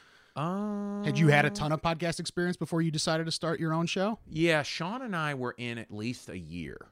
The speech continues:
Speaker 2: Okay.
Speaker 1: We were in, 'cause we're, we're coming up on four years.
Speaker 2: That's incredible.
Speaker 1: Next. Yeah.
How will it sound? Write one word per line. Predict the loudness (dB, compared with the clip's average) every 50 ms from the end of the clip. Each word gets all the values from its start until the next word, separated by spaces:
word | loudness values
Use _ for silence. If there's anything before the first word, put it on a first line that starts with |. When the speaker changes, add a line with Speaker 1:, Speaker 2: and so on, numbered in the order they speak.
| -6
Speaker 2:
Okay. | -6 -4 -2 -2 -6 -6 _ _ _ _ _ _ _ _ _ _ _ -8
Speaker 1:
We | -4 -2 0 0
were | -2
in, | -2 -6 -8
'cause | -8 -8 -8 -8 -8 -4
we're, | -2 0 0 0 0 -4
we're | -6 -6 -6
coming | -4 -4 -4 -4 -2
up | -4 -6 -6
on | -10 -12 -12
four | -12 -12 -8 -6 -4 -4 -4 -4
years. | -6 -6 -6 -6 -6 -6 -6 -8 -10 -14 -14 -12 -12 -10 -12 -12 -14 -20 _ _ _ _ _ _ _ _ _ _ _ _ -10
Speaker 2:
That's | -4 -4 -4 -2 -2
incredible. | -2 -2 -2 -4 -4 -4 -4 -4 -6 -8 -6
Speaker 1:
Next. | -4 -4 -4 -4 -6 -10 -12 -12 -12 -12 -16 -20 -20 _ _ _ _ _ _ _ _ _ _ _ _ _ _ _ _ _ _ _ _ _ _ _ _ _ _ _ _ _ _
Yeah. | -12 -8 -6 -4 -4 -4 -4 -6